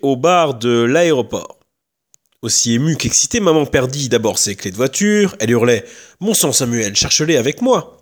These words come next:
Une fois qu'elle eut mis la main sur son trousseau, les clés étaient à leur place au fond de son sac.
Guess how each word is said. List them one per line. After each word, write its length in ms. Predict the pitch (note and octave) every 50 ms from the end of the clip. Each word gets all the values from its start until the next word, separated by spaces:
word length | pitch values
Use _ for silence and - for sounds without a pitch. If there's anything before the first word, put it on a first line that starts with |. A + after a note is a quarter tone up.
| _ _ _ - _ _ _ _ _ _ _
Une 100 | - F3+
fois 200 | F3 - - C4+
qu'elle 180 | C4 - E3 D#3+
eut 80 | D#3+ D#3
mis 360 | E3 E3+ E3+ D#3+ D#3 D3 E2 A#2
la 160 | A#2+ B2 B2+
main 260 | C#3+ E3+ F3+ D#3 B2+
sur 220 | - - - A#2
son 180 | - - - A#2
trousseau, 560 | A2 - - F3+ F3+ - - C4+ B3+ A#3+ E3 -
les 160 | - G#2+ G2+ F#2
clés 260 | - - C#3+ C3 - F2+
étaient 260 | G2+ - G#2 F2+ F2
à 60 | E2
leur 180 | E2+ F2 F2+ -
place 500 | _ D3+ C#3+ C3+ - - - - - - -
au 40 | -
fond 220 | - - - F2+
de 80 | G2+ -
son 160 | - C#3+ D3
sac. 480 | - - G3 F3+ F3+ - _ - -